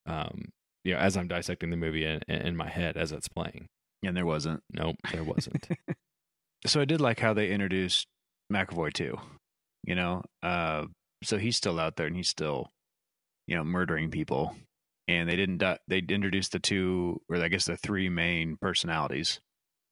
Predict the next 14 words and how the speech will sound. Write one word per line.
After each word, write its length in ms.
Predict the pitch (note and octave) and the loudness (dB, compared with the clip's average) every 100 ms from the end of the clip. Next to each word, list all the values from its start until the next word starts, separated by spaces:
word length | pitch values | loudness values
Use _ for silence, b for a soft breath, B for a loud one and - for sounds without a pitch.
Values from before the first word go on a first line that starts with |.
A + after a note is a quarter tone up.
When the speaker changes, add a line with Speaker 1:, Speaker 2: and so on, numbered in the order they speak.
| _ - | _ -4
Speaker 2:
you 100 | D#2 | 0
know, 300 | D2+ D#2 - _ _ _ | 0 -2 -6 _ _ _
um, 640 | E2 C#2+ B1+ - - - - - | -2 -2 -2 -4 -8 -10 -14 -8
the, 520 | F2 E2 D2+ D2 C2+ - | -4 -2 2 2 0 -2
the 140 | A#1+ | 0
lady 460 | D#2+ D#2+ D#2 D#2 D#2 | 4 4 4 4 2
and 120 | D#2+ | 2
then 160 | D#2+ D#2 | 2 0
the 60 | |
kid 380 | D#2 D#2+ D2+ D2+ | 2 2 4 4
and 140 | D2+ D2+ | 2 2
then 220 | D2 C#2+ | 0 0
the 80 | D2+ | 2
Beast, 440 | E2 A#1+ - - | 2 4 4 2